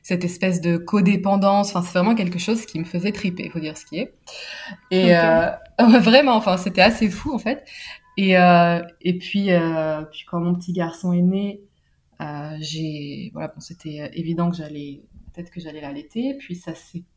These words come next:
Speaker 1: pas passé de façon, euh, hyper complexe. En réalité, il y a eu quelques petits accros, mais, euh, rien de très méchant. J'ai eu, par
Speaker 2: Mhm.
Speaker 1: exemple, euh,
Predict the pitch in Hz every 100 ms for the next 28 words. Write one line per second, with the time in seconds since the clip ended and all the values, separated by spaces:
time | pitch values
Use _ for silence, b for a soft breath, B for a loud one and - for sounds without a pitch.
0 | _ _ 208 208 185 180 185 - 165 165
1 | 185 180 156 - b b b 196 180 202
2 | 180 175 175 185 254 - 180 170 175 370
3 | 240 180 175 175 180 180 - 202 190 185
4 | - 220 311 247 185 180 170 170 _ _
5 | 165 156 185 190 - 175 170 - 175 185
6 | b b b b b _ 160 175 180 202
7 | 160 160 226 175 175 180 175 160 156 151